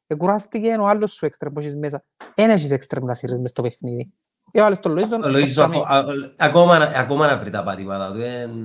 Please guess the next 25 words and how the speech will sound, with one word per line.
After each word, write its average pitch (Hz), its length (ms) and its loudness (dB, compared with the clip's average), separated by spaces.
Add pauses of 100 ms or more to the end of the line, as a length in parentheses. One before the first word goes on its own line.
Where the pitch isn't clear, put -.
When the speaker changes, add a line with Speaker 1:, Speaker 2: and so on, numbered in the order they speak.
(180)
Speaker 2:
πολλά 110 260 -6
πίσω 113 240 -8
ακόμα 101 380 -6
που 104 120 -10
τον 101 200 -8
καλό 98 220 -8
Λοΐζου 101 580 -8
που - 140 -20
ξέρουμε. 101 760 -12 (120)
Speaker 1:
Να 190 140 -2
σου 185 120 -6
πω 190 100 -4
κάτι, 220 440 -2
ε, 165 540 -4 (520)
βλέποντας 190 720 -2
τον, 180 340 -4
έχασε 190 340 -6 (120)
πάρα 202 240 0
πολύ 185 240 -2
χρόνο 185 540 -4
μες 160 160 -8
στο - 140 -10
καλοκαίρι 175 600 -2
με 139 120 -6
πράγματα 165 640 -4